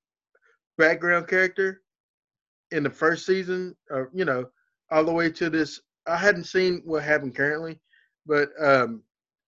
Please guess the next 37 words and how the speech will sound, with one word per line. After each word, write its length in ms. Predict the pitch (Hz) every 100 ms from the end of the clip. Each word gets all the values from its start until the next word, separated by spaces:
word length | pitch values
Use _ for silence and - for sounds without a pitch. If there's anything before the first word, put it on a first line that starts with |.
| -
where 360 | 165 143 165 160
I 60 |
left 360 | 151 151 170 170
off 160 | 170
at 80 | 165
the 40 | 143
show, 260 | 185 180
she 180 | 165 170
was 120 | 143
very 480 | 127 156 165 151 139
strong. 760 | - - 151 151 165 160 160 - _ - -
She's 160 | 190 165
very 340 | 175 175 170
independent, 600 | 165 151 180 175 170 151
strong 380 | - 170 156 156
survivalist 840 | - 127 135 147 156 160 165 160 -
type 180 | 170 151
of 60 | 156
woman, 380 | 165 175 175 - _ _ _ _ _ -
and, 200 | 151 147
uh, 240 | 151 139 -
and 240 | 151 143 139
that 180 | 143
you 80 | 156
won't 220 | 151 143
mess 220 | 135 151 170
with. 260 | 185 180 _ _ _ _ _ _ _ -
I 40 |
love 320 | 151 165 165 -
Carol. 420 | 180 156 120 110 123 131
Just 180 | 135 -
Carol, 380 | 175 185 175 147
just, 280 | 147 143
I 60 | 156
love 300 | 156 175 165
her 260 | 165 165 160
transformation 840 | - 165 165 139 143 147 139 123